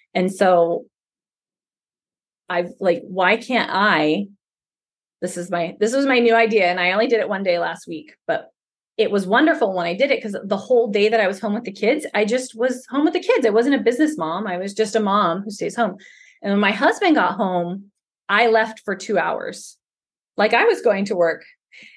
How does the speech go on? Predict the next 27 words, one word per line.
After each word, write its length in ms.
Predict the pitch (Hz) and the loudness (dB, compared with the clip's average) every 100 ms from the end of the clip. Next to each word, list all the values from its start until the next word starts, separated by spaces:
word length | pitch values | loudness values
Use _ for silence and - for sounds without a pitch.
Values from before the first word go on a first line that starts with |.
| _ | _
Um, 240 | 208 208 196 | -2 -2 0
and 100 | 233 | 0
that 120 | 254 | 2
felt 160 | 311 240 | 2 4
really 180 | 240 | 2
good, 160 | 214 - | 2 0
'cause 100 | 196 | 0
I 80 | 196 | -2
do 260 | 196 254 277 | -2 -4 0
hold 240 | 240 220 | 0 2
a 40 | |
lot 240 | 196 165 165 | 0 -2 -2
of, 100 | 165 | -2
like, 320 | 156 143 - _ _ _ _ _ _ _ _ _ _ _ _ _ _ _ _ _ | -2 -2 -6 _ _ _ _ _ _ _ _ _ _ _ _ _ _ _ _ _
resentment 680 | 220 220 311 453 233 208 240 | 2 4 2 2 0 0 -2
in 100 | 233 | -4
terms 260 | 233 226 214 | -4 -4 -4
of, 100 | 202 | -4
like, 220 | 202 190 | -4 -4
"Well, 120 | 202 220 | -2 -2
you 360 | 196 214 294 359 | 0 2 2 2
get 160 | 381 | -2
to 80 | 381 | -2
go 200 | 226 214 | 2 2
do 200 | 202 208 | 2 0
your 480 | 202 190 190 233 302 | 0 0 0 2 0
work 400 | 208 170 214 339 | 2 2 2 -2